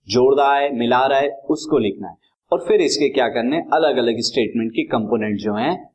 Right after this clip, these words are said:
वो अलग करके लिखना है। So the first जो हमारा स्टेटमेंट यहां पर दिया हुआ है, मैं उससे पहले पढ़ता भी हूं और साथ-साथ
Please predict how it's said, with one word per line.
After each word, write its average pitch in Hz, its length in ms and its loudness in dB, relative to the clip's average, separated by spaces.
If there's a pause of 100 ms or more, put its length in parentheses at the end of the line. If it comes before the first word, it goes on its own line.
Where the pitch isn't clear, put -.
(160)
वो 131 100 2
अलग - 460 0
करके 95 260 -6
लिखना 80 200 -14
है। - 760 -6
So 101 60 -2
the - 140 -12
first 147 520 -2
जो 117 140 2
हमारा 107 400 0
स्टेटमेंट 139 540 0
यहां 120 160 0
पर 113 160 -2
दिया 123 220 2
हुआ 107 140 2
है, 123 80 -2
मैं 127 100 -2
उससे 117 220 0
पहले 123 340 0 (600)
पढ़ता 139 320 2
भी 185 140 0
हूं 214 120 -4
और 160 120 -2
साथ-साथ 151 420 0